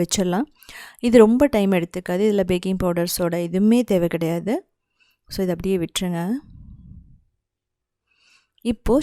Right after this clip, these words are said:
சுகர் சிரப்புக்கு சுகரும் தண்ணி எடுத்துக்கலாம். இது வந்து ஒரு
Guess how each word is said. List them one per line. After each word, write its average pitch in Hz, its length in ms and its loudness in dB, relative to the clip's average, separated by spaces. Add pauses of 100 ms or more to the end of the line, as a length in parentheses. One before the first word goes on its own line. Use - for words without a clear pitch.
சுகர் 233 280 4
சிரப்புக்கு 220 400 0 (120)
சுகரும் 226 480 2 (240)
தண்ணி 208 300 4
எடுத்துக்கலாம். 180 500 -4 (520)
இது 269 80 2 (100)
வந்து 240 220 2
ஒரு 226 100 6